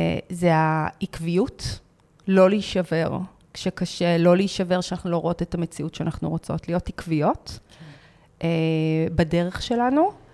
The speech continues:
Speaker 1: ו-, ו-, to step up in the morning,
Speaker 2: Mm.
Speaker 1: each morning. והדבר השני, it's hope, it's fate. ה-,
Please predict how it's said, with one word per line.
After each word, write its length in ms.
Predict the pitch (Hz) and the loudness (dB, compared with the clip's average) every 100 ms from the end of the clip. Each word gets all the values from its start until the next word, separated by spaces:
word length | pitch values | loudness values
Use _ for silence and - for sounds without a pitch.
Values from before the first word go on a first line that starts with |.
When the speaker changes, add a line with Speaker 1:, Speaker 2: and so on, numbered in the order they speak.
| - - - - 185 | -20 -20 -20 -14 -12
Speaker 1:
ו-, 280 | 170 165 175 170 170 | -6 0 2 2 2
ו-, 40 | 175 170 - _ - | 0 0 -4 _ -10
to 40 | |
step 420 | 180 - 185 - | -6 0 0 2
up 260 | 175 - - - - | 0 0 -2 -6 -4
in 240 | 185 170 | 0 0
the 20 | 156 | 2
morning, 500 | 156 156 214 294 302 | 2 2 4 2 0
Speaker 2:
Mm. 460 | 156 143 143 - | -8 -20 -8 -2
Speaker 1:
each 200 | 196 - | -2 0
morning. 460 | 170 160 196 294 359 - - - - 180 | 2 2 2 0 -2 -8 -20 -20 -12 0
והדבר 320 | 180 185 208 269 | 0 2 0 0
השני, 380 | 262 214 240 254 - | -2 -2 -2 -4 -8
it's 260 | - - | -14 0
hope, 300 | 175 - - - - | 0 0 -6 -10 -10
it's 140 | 175 - - | -12 -8 -4
fate. 520 | 80 - - - - - - _ - | -4 -6 -12 -14 -14 -18 -20 _ -20
ה-, 60 | _ | _